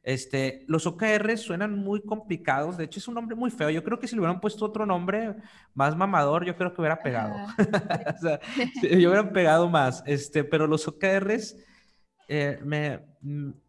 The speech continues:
Speaker 1: suenan muy complicados, pero son simples. Es simple, son, y, y son tan simples que son tan complicados de, de, de, de entender. Porque son simples, es, simplemente es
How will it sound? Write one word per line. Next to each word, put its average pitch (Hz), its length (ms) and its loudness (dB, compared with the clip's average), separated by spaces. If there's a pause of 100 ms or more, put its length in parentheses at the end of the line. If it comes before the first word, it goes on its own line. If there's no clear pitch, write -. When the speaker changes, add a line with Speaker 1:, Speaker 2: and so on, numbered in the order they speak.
(120)
Speaker 1:
suenan 190 340 0
muy 208 280 0
complicados, 214 460 -4
pero 208 140 -2
son 185 140 -2
simples. 180 640 -4
Es 165 120 -4
simple, 214 460 -4
son, - 680 -6 (240)
y, 175 240 -8
y 165 60 -6
son 202 220 0
tan 254 140 -2
simples 262 400 -2
que 202 140 0
son 185 220 -4
tan 226 160 0
complicados 175 800 0
de, 156 200 -2
de, 127 260 -4
de, 117 580 -6
de 127 80 -4
entender. 127 680 -2 (400)
Porque 143 180 -6
son 226 280 -4
simples, 226 580 -4
es, 185 260 -8 (200)
simplemente 214 640 -4
es 214 200 -8